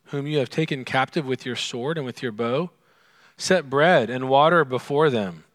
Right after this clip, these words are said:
that they may eat and drink, and go to their master." So he prepared for them a great feast.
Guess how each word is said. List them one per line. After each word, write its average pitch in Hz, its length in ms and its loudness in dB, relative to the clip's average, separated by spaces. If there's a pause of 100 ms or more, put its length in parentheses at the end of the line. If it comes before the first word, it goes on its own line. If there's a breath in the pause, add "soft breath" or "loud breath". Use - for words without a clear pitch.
(380 soft breath)
that 117 120 -10
they 143 120 2
may 143 160 0
eat 147 400 0
and 120 160 -8
drink, 127 480 -6 (560 soft breath)
and 127 100 -8
go 160 180 4
to 151 160 -4
their 131 180 0
master." 123 640 -4 (880 soft breath)
So - 160 -8
he 160 100 0
prepared 175 480 0
for 160 140 -2
them 143 260 -2
a 135 100 -4
great 131 360 0
feast. - 720 -6